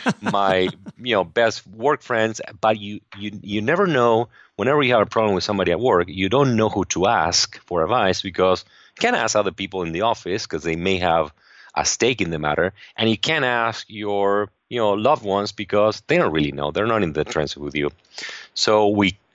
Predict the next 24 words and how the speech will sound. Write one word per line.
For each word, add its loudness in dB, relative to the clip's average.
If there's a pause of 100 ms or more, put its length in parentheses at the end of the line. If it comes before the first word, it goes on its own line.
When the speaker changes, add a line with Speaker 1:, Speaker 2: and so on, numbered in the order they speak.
(120)
Speaker 2:
created 2
this 0
concept, 0
um, -2
where 2
Liz 2
Dolan, -2
who's, -14
you -10
know, -8
former 0
C -2
M 0
O, 2
used -2
to -8
work 0
with -2
me 2
at, -2
at -6
Fox. -2
Before 0
that, 4